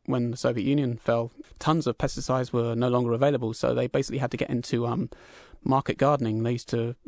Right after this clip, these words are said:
urban agriculture, they, they actually requisitioned old bits of land, rubbish dumps and, and things like that, and, and made them into urban gardens. And in that way they provided about thirty percent of their, um, fresh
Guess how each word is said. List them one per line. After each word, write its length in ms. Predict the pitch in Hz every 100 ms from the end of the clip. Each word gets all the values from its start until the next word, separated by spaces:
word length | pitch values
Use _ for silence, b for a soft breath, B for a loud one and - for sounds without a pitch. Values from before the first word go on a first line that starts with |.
| -
urban 300 | - 139 127
agriculture, 500 | 135 127 - 110 -
they, 180 | 113 117
they 160 | 110 123
actually 440 | 120 - 117 113 b b b b b b _ _ _
requisitioned 640 | 135 131 135 131 - 123 120
old 220 | 123 120 -
bits 180 | 123 -
of 80 | 123
land, 480 | 123 123 120 120 113
rubbish 300 | 127 123 -
dumps 360 | - 120 - -
and, 260 | 120 117
and 160 | 117 127
things 200 | 127 120
like 80 | -
that, 180 | 123 123
and, 200 | 120 107
and 140 | 123
made 120 | 123 127
them 80 |
into 220 | 123 - 127
urban 220 | 123 120
gardens. 500 | 135 139 110 117 - b b b -
And 180 | 113
in 80 | 107
that 160 | 123 -
way 140 | 127
they 220 | 120 117
provided 560 | 113 - 127 120 120 113 _ _ _ _ _ _
about 220 | 147 127
thirty 240 | - 151 143
percent 380 | - - 139 120
of 100 | 147
their, 260 | 117 117
um, 360 | 113 113 113 104
fresh 260 | - 127